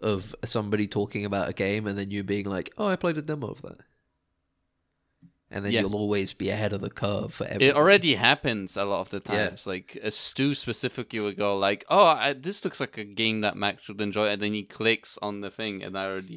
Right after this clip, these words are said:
Speaker 2: have the
Speaker 1: Yeah,
Speaker 2: game in
Speaker 1: exactly.
Speaker 2: there. <laughs>
Speaker 1: That's what I'm
Speaker 2: Yes.
Speaker 1: talking about. You're always ahead of people in that.
Speaker 2: Yeah,
Speaker 1: People will be like,
Speaker 2: exactly.
Speaker 1: "Oh, I started playing this," and you'll be like, "Oh yeah, I
Speaker 2: Yeah.
Speaker 1: played that." Steam
Speaker 2: Yeah, I
Speaker 1: Next
Speaker 2: go,
Speaker 1: Fest.
Speaker 2: I go, I smirk, and I go, <laughs>
Speaker 1: Yeah.
Speaker 2: "I only played it." <laughs>
Speaker 1: Uh, well,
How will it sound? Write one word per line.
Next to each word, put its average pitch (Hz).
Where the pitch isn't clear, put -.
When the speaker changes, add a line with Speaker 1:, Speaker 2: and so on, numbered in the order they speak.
Speaker 2:
have 95
the 107
Speaker 1:
Yeah, 123
Speaker 2:
game 139
in 110
Speaker 1:
exactly. 107
Speaker 2:
there. -
<laughs> -
Speaker 1:
That's 151
what 110
I'm 107
Speaker 2:
Yes. 143
Speaker 1:
talking 127
about. 67
You're 110
always 123
ahead 117
of 110
people -
in 58
that. -
Speaker 2:
Yeah, 104
Speaker 1:
People 131
will 101
be 110
like, 110
Speaker 2:
exactly. 104
Speaker 1:
"Oh, 107
I 107
started 104
playing 104
this," 90
and 92
you'll 90
be 87
like, 90
"Oh 139
yeah, 113
I 107
Speaker 2:
Yeah. 95
Speaker 1:
played 117
that." -
Steam -
Speaker 2:
Yeah, 143
I 131
Speaker 1:
Next 131
Speaker 2:
go, 131
Speaker 1:
Fest. 120
Speaker 2:
I 139
go, 139
I 127
smirk, 135
and 113
I 107
go, 104
<laughs> -
Speaker 1:
Yeah. 143
Speaker 2:
"I 120
only 117
played 113
it." -
<laughs> -
Speaker 1:
Uh, 104
well, 107